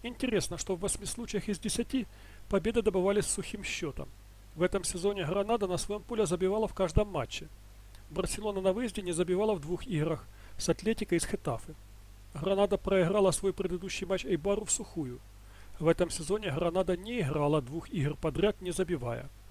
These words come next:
Барселона в выездных матчах чаще пропускает, чем не пропускает. Последние три выезда в Ла Лиге Барселона выиграла. Это самая длинная победная выездная серия у команды Кумана. Поэтому здесь запросто можно ожидать результативной ничьей,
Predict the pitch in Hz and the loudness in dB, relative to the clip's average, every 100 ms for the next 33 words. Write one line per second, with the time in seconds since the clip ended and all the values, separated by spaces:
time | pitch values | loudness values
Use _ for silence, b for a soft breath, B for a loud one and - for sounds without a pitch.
0 | - - B - 180 196 240 254 240 214 | -18 -18 B -4 -2 -2 -2 -2 0 0
1 | 226 190 220 - 226 - 147 - 196 - | -2 -2 -4 -2 -2 -2 -4 -2 -2 0
2 | 226 220 240 - 156 - 156 139 139 160 | -2 -2 -4 0 0 0 -4 -6 -6 -4
3 | 151 - 139 120 - - B B B B | -2 -2 0 -2 -4 -12 B B B B
4 | - 143 185 175 175 - 175 175 175 175 | -2 2 4 2 2 0 0 2 0 2
5 | 160 170 175 190 151 151 - 185 202 208 | 2 4 2 0 -2 -2 -2 -2 0 0
6 | 202 165 120 127 131 - - - - - | 2 2 0 -4 -8 -10 -18 -18 -18 -4
7 | 180 196 - 220 240 226 165 170 190 208 | 0 2 4 4 4 2 2 2 2 0
8 | 175 165 147 156 143 143 156 151 - 180 | 2 2 2 0 -2 -2 -2 -4 0 2
9 | 196 - - 160 165 156 - 156 120 120 | 2 0 -2 0 0 -2 -4 -4 -8 -8
10 | 127 - - B B B B - 196 233 | -10 -14 -18 B B B B 4 6 6
11 | 240 226 175 202 156 208 233 - 208 190 | 4 -2 -2 0 2 2 0 -2 -4 -2
12 | 147 185 170 202 196 185 180 180 - 214 | -2 -4 0 0 0 -2 -2 -4 -4 -4
13 | 208 202 - - 147 135 | -6 -6 -6 -2 -2 -2